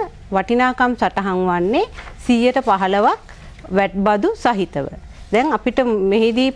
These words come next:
මූලිකවම කළ යුතු වන්නේ ගිණුම් තැබීමට පෙර මෙහි අන්තර්ගත වන බදු ප්‍රමාණය ප්‍රථමයෙන් ගණනය කළ යුතුයි. මෙම අයිතම තුනම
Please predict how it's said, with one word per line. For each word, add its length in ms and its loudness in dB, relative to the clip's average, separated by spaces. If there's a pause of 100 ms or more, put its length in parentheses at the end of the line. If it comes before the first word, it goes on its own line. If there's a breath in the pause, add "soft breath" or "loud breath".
(160)
මූලිකවම 640 2
කළ 200 2
යුතු 260 2
වන්නේ 480 0
ගිණුම් 400 2
තැබීමට 560 0 (100)
පෙර 220 0 (520 loud breath)
මෙහි 240 2
අන්තර්ගත 680 2
වන 260 0 (440 loud breath)
බදු 280 2
ප්‍රමාණය 580 2
ප්‍රථමයෙන් 500 2 (120)
ගණනය 440 0
කළ 160 0
යුතුයි. 400 -2 (520 loud breath)
මෙම 240 4 (260)
අයිතම 500 0 (300)
තුනම 360 4